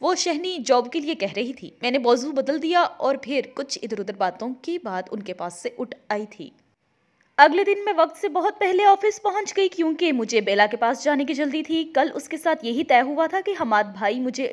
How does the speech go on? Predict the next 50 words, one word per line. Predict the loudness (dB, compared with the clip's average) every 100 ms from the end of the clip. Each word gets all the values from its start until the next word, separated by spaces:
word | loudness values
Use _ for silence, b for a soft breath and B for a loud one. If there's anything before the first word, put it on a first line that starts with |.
| 0
ड्राइवर | 2 4 0
के | -4
साथ | -6 -6
घर | -8 -10
भिजवा | -10 -2 0
देंगे, | 0 -2 -2
लेकिन | -4 -4 -6
ये | 0 0
मैं | 2 0 -2
भूल | -4 -4
ही | 0 0
गई | 0
कि | 0
हमाद | -2 -2 -2 -2
भाई | -6 -6
दस | -4 -4 -4
बजे | -8 -8 -6
ऑफिस | -8 -6 -8
आते | -6 -6 -8
थे | -12 b b b b
और | 0 2
उनके | 2 0 -4 -6 B B -2
आने | 0 0
तक | 2 0 0
मैंने | -4
सोचा | -4 -6 -4
कुछ | -4 -4
काम | -4 -6 -6
ही | -6
कर | -4
लूं, | -2 -4 B B B
लेकिन | 2 4 4
उसी | 4
वक्त | 4 4 2
एहसन | -2 -2 -2 2
आ | 2
गया | 2
और | 0
मेरे | -2
सामने | 0 -2 0
बैठकर | 4 4 2 0
बहुत | 0 0 -4
चुपती | -8 2 4
हुई | 6 4
नज़रों | 4 0 -2
से | -2
मुझे | -2 -2
देखने | -4 -4 -6 -8
लगा | -4 -2 -2
था। | -6